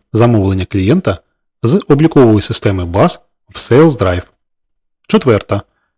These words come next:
завантаження документів замовлення клієнта з C R M-системи до облікової системи баз. П'ята — обмін статусами замовлень. Шоста — завантаження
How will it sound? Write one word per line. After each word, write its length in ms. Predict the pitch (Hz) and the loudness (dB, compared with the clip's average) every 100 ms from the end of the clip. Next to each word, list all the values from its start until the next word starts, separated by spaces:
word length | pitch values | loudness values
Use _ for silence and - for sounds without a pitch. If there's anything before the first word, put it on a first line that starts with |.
| _ | _
завантаження 640 | 113 147 196 143 107 104 101 | 0 2 4 2 2 0 -2
документів 560 | 98 104 101 92 101 - _ | -4 -4 -4 -4 -8 -12 _
замовлення 520 | 104 110 104 92 92 | -4 -2 0 -2 -6
клієнта 540 | 87 98 104 180 131 98 _ _ - | -6 -2 0 0 -2 -6 _ _ -4
з 140 | 113 | -2
C 360 | 196 - - 165 | -2 -4 0 2
R 180 | 139 101 | 4 2
M-системи 580 | - - - 123 202 - _ _ | -4 -6 -2 0 0 -2 _ _
до 120 | 117 | -2
облікової 580 | 220 202 165 123 110 110 | -2 0 0 2 2 2
системи 420 | 110 - 95 98 | 0 -4 -4 -4
баз. 360 | 92 85 85 - _ _ _ _ _ _ _ | -4 -8 -10 -14 _ _ _ _ _ _ _
П'ята — 380 | 175 135 - 113 _ _ _ _ - | 2 2 0 -6 _ _ _ _ 0
обмін 320 | 120 165 208 | 2 4 2
статусами 540 | - 123 117 127 131 | 2 0 0 0 0
замовлень. 520 | 127 120 92 85 87 90 _ _ _ _ _ _ | 0 0 -2 -6 -10 -14 _ _ _ _ _ _
Шоста — 460 | - 98 - 160 190 _ _ _ _ | -4 -4 -2 -2 -2 _ _ _ _
завантаження 760 | 131 220 160 98 101 139 202 | 0 4 4 2 0 2 2